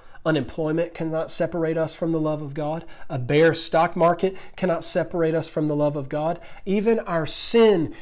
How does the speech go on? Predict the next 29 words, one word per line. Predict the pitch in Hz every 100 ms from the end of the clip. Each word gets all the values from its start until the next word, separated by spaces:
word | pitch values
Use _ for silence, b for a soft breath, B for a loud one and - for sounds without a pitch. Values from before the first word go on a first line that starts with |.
| -
cannot | 185 160 156
separate | - 160 147 151 143
us | 139
from | - 147
the | 139
love | 131 139 139
of | 131
God. | 127 147 151 - B -
And | 156
because | 147 - 220 214 180
Jesus | 151 185 196 180 190 -
rose | 156 175 196 202
from | - 156
the |
dead | 147 165 170 180
and | 180 160
defeated | 147 - 180 180 165
death, | 143 165 165 B B -
even | 208 220 196 170 151
death | 143 233 240 165 - B B
cannot | 208 180 165
separate | - 170 160 160 147 143
us | 131 - B B
from | - 185 170
the | 160
love | 143 160 170 -
of | 151 147
God | 151 135 131
because | 139 - 185 170 170